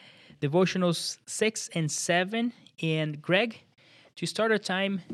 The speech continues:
why does the example of our governing authorities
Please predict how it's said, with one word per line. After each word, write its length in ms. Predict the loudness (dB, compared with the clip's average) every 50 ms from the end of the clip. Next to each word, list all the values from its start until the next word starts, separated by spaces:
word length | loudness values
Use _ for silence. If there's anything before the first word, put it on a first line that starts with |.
| -16 -16 _ _ _ _ _ _ _ -10
why 320 | -4 -2 0 0 0 0
does 520 | 0 0 2 2 2 0 -2 -4 -6 -10 -12 -16 _ _ _ _ _ _ _ _ _ _ _ _ -4
the 80 | -2 -2
example 540 | -2 -2 -6 -6 -4 -4 -4 -4 -2 -4
of 120 | -4 -4 -4
our 60 | -8
governing 460 | -6 -4 -4 -4 -4 -4 -4 -4 -4
authorities 760 | -4 -6 -6 -8 -8 -6 -6 -6 -6 -8 -10 -14 -14 -16 -18